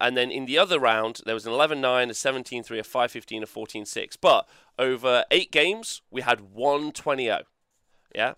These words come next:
one twenty oh, which is great, which is great, which means the differential was really important. So you really had to smash someone, whereas with a one-point differential, there were loads of twenty oh, so the two-point was better.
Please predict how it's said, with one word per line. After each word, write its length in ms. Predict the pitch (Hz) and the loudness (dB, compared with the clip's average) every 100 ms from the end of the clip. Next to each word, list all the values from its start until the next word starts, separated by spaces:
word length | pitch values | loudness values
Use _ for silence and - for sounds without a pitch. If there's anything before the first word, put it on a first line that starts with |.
| _ | _
one 320 | - 113 156 156 | -10 -2 -2 -2
twenty 280 | - 120 | -6 -6
oh, 80 | 95 | -6
which 180 | - - | -10 -16
is 120 | 107 | -16
great, 480 | - 120 85 _ - _ _ | -8 -6 -6 _ -20 _ _
which 120 | - | -20
is 80 | 101 | -14
great, 240 | - 104 | -4 -4
which 120 | 87 113 | -4 -10
means 180 | 110 | -10
the 60 | 107 | -6
differential 520 | 123 - 120 - 113 | -8 -4 -6 -6 -8
was 160 | 104 - _ _ | -8 -12 _ _
really 340 | 117 143 131 | -8 -6 -4
important. 400 | 120 - 101 76 | -6 -6 -10 -8
So 60 | - | -8
you 160 | 110 | -8
really 460 | 110 123 180 220 208 | -10 -6 -4 -2 -4
had 220 | 170 123 | -4 -6
to 100 | - | -6
smash 320 | 151 147 131 | -6 -6 -6
someone, 360 | - 113 98 92 _ _ - | -6 -6 -8 -12 _ _ -2
whereas 240 | 127 117 | 0 0
with 100 | 135 | -4
a 60 | 117 | 0
one-point 460 | 127 160 - 180 | 0 0 -2 -4
differential, 520 | 180 - 160 165 190 | -6 -4 -4 -4 -6
there 140 | 170 113 | -4 -4
were 80 | 107 | -4
loads 420 | 104 117 113 107 | -4 -4 -4 -6
of 80 | 98 | -12
twenty 260 | 101 92 | -12 -10
oh, 120 | 92 | -12
so 160 | 90 98 | -14 -16
the 60 | 101 | -16
two-point 440 | - 143 - 117 | -10 -8 -6 -8
was 120 | 101 | -8
better. 280 | - 80 87 | -4 -4 -6